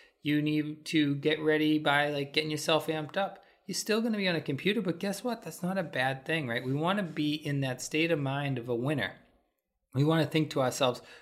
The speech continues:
"What do I normally do right before a meeting, and how could I get myself more ready for it?"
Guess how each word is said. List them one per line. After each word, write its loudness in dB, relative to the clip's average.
"What 4
do 2
I 4
normally 2
do 2
right 0
before -2
a 0
meeting, -2
and -10
how 2
could 0
I 4
get -2
myself -2
more 2
ready 2
for -2
it?" -8